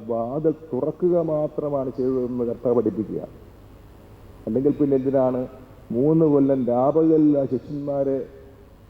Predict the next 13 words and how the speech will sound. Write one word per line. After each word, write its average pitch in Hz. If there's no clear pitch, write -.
പൊതുജനങ്ങളെ 175
പഠിപ്പിച്ചതിന് 156
പുറമെ 135
ശിഷ്യന്മാർക്ക് 147
വ്യക്തിപരമായും 160
രഹസ്യമായും 151
ദൈവരാജ്യ 156
രഹസ്യങ്ങൾ 143
വെളിപ്പെടുത്തി 135
കൊടുത്ത 139
കർത്താവ് 131
പിന്നെ 123
എന്തുകൊണ്ട് 135